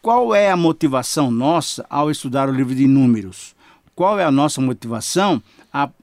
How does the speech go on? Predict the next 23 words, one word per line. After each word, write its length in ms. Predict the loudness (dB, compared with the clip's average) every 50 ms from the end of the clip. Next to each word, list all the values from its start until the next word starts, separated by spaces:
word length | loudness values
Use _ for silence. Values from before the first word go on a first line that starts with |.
| _ _ -2
ouvir, 420 | 0 0 0 2 2 2 0 0
por 200 | 0 -6 -6 -4
exemplo, 500 | -4 -4 -2 -2 -2 -2 -2 -4 -4 -6
e 80 | -4 -2
a 120 | -2 -4
conhecer 500 | -4 -4 -2 -2 -2 -2 -2 -4 -2 0
um 80 | 0 -2
pouco, 400 | -2 -2 -2 -2 -2 -4 -8 -12
por 160 | -12 -8 -8
exemplo, 420 | -8 -6 -4 -4 -4 -4 -4 -4 -6
a 40 | -6
história 400 | -6 -4 -4 -2 -2 -2 -2 -2
de 160 | 0 0 0
Abraão, 640 | 0 -2 -2 -2 0 2 2 4 4 2 2 0 -6 _ _ _ _ _ _ _ _ _
a 100 | -8 -6 -6
sua, 600 | -6 -4 0 0 2 2 2 2 0 0 -2 -4 -8 _ _ _ _ _ _ _ -10
ah, 360 | -6 -4 -2 -2 -2 -2 -4 -6
o 60 | -8
seu 200 | -4 0 0 0
desafio, 840 | 2 0 0 0 -2 -6 -6 -10 -10 -6 -4 -4 -2 -2 -4 -4 -4
né, 260 | -4 -2 -2 -4 -6 -8 -12 -20 -20 _ _
de 120 | -8 -6
colocar, 760 | -4 -2 -2 -2 -2 -2 -4 -6 -6 -4 -2 -2 -2 -4 -6